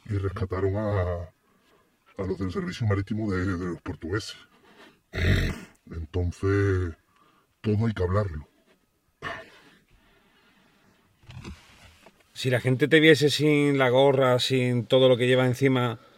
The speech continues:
Speaker 2: ¿pensarían que, que eres narcotraficante o que te dedicas al mundo del narcotráfico?
Speaker 1: Por supuesto, sería súper reconocido, seguro, vamos.
Speaker 2: Me refiero,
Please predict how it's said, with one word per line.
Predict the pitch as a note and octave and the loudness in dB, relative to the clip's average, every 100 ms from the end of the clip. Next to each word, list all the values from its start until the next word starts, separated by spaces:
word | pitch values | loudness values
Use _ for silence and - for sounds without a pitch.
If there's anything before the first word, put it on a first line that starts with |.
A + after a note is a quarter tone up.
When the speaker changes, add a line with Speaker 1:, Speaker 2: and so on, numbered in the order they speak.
| - | 0
Speaker 2:
¿pensarían | C3 A#2+ B2+ B2+ B2 | 0 2 2 2 2
que, | B2+ B2 A#2+ A#2 | 2 4 4 2
que | B2 | 2
eres | B2 B2 | 0 2
narcotraficante | A#2 A#2 A2+ A#2+ D3 D#3 E3+ | 0 -2 -2 -2 -4 0 0
o | C3+ | 0
que | B2+ | 2
te | |
dedicas | B2 B2 A#2+ A#2+ | 2 2 0 0
al | |
mundo | B2 A#2+ | 0 2
del | A#2+ A#2 | 2 0
narcotráfico? | A#2 A2+ C#3+ C#3+ F3 G3+ _ _ _ _ _ _ _ _ - | -2 0 0 -2 -8 -12 _ _ _ _ _ _ _ _ -14
Speaker 1:
Por | G#2+ | -12
supuesto, | - F2+ F#2+ - - _ _ _ - | -8 -2 -2 -2 -20 _ _ _ -12
sería | E2+ D#2 E2 | -8 -8 -2
súper | E2 F2+ | 2 2
reconocido, | E2 D2+ F2+ D#2+ - D#2+ - _ _ _ - - - | 2 0 -2 -2 -4 -8 -10 _ _ _ -20 -20 -14
seguro, | - F#2+ D#2+ | -2 -2 0
vamos. | F2+ D#2 | -4 -2
Speaker 2:
Me | A#2 | -2
refiero, | A#2 C#3 B2+ | 4 6 6